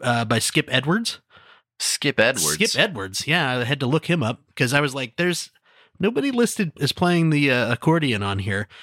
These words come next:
Speaker 1: If you look a little bit deeper into the, uh, uh, uh, production notes on, uh, I can't remember the website I grabbed these from, I'm sorry. There were three people that I found that were not, uh, referenced on the album, uh, either on the Wikipedia or on any of the other web pages that I saw.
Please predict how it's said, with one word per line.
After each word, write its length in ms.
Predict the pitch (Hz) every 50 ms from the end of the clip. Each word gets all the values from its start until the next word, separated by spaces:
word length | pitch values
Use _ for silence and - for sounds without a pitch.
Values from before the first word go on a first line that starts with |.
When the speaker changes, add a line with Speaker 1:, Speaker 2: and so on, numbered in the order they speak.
| - - - - - _ _ -
Speaker 1:
If 100 | - -
you 80 | 160 165
look 100 | 170 -
a 40 | 170
little 100 | 165 160
bit 160 | 151 151 123
deeper 320 | 113 139 143 147 - 143 123
into 320 | 120 123 123 120 - 143
the, 300 | 113 120 117 117 113 110
uh, 40 | 104
uh, 600 | 101 101 101 95 - 104 107 98 92 82 76 - -
uh, 200 | - 104 101 101
production 600 | - 147 117 123 120 - - 131 120 117 110 - _ -
notes 560 | 117 131 120 123 123 123 113 - - - - - - _ _ -
on, 340 | 131 123 117 113 113 110 110
uh, 300 | - - 113 107 104 104 104
I 40 |
can't 200 | 101 - 120 -
remember 140 | 123 123 113 95
the 60 | 104
website 320 | 101 101 98 - - 87 90
I 40 |
grabbed 240 | 95 92 101 92 90
these 100 | 104 101
from, 220 | - - 110 98 101
I'm 100 | 98 113
sorry. 340 | - - 101 92 98 101 - - - - - - - - - -
There 220 | 120 135 139 143
were 180 | 139 151 156 151
three 220 | - - 147 139
people 260 | 135 147 135 135 131
that 140 | 113 117 113
I 40 | 113
found 360 | - - 123 110 110 110 107
that 120 | 107 120 110
were 140 | 113 117 110
not, 520 | 107 110 110 117 117 117 - - - - _ _ - - - _ _ _ _ _ -
uh, 260 | 127 113 110 110 110
referenced 480 | 113 127 139 - - 127 113 104 - - -
on 200 | 147 139 135 123
the 120 | 123 120 110
album, 460 | 113 117 117 117 120 113 110 107 - _ -
uh, 260 | - 107 104 104 101 -
either 180 | - 127 120 120
on 60 | 117
the 60 | 110 110
Wikipedia 560 | 117 123 - - - 123 120 113 113 117 113
or 20 | 110
on 160 | 107 107 107 110
any 260 | 107 110 110 110 107
of 60 | 104
the 100 | 110 110
other 120 | 110 120
web 200 | 113 117 117 117
pages 320 | 113 120 123 120 127 120 117
that 100 | 123 113
I 60 | 113
saw. 320 | 113 - 117 113 123 131